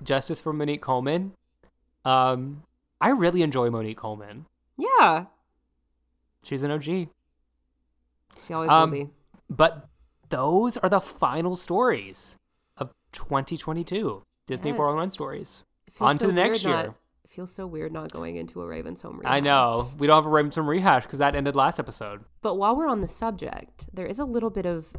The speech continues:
Speaker 2: scoop that we found out this week
Speaker 1: <gasps>
Speaker 2: from
Speaker 1: Oh,
Speaker 2: Shady
Speaker 1: yeah.
Speaker 2: Pop, our street team.
Speaker 1: Shout out
Speaker 2: Our
Speaker 1: to
Speaker 2: eyes
Speaker 1: Sh-
Speaker 2: and ears.
Speaker 1: shout out to our street reporter, Shady Pop.
Speaker 2: What would we do without Shady Pop?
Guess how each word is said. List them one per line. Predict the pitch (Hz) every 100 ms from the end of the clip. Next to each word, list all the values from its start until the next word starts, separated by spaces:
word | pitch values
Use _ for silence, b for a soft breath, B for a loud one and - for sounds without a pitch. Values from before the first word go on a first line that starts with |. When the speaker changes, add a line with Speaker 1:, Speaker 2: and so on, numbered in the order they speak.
| -
Speaker 2:
scoop | - - 262 254 - - _
that | 202
we | 175
found | 202 185 170
out | 160 -
this | 165 175
week | 165 156
Speaker 1:
<gasps> | -
Speaker 2:
from | 180 165 165 170
Speaker 1:
Oh, | 117 160 240 190 127
Speaker 2:
Shady | 240 247
Speaker 1:
yeah. | 247
Speaker 2:
Pop, | 240 233 -
our | 190
street | - - 202 208
team. | - - - - - 254
Speaker 1:
Shout | 247 151 170
out | 190 208
Speaker 2:
Our |
Speaker 1:
to | 190 196
Speaker 2:
eyes | 233 240
Speaker 1:
Sh- |
Speaker 2:
and | 240
ears. | 202 220 214 208
Speaker 1:
shout | 214 185
out | 220 233
to | 240
our | 233 220
street | - 208 190
reporter, | 190 190 185 170
Shady | 180 180 156 156
Pop. | 147 127 123 196
Speaker 2:
What | 190 214 220
would | 226
we | 226
do | 214 202
without | 185 175
Shady | 185 170
Pop? | 175 160 -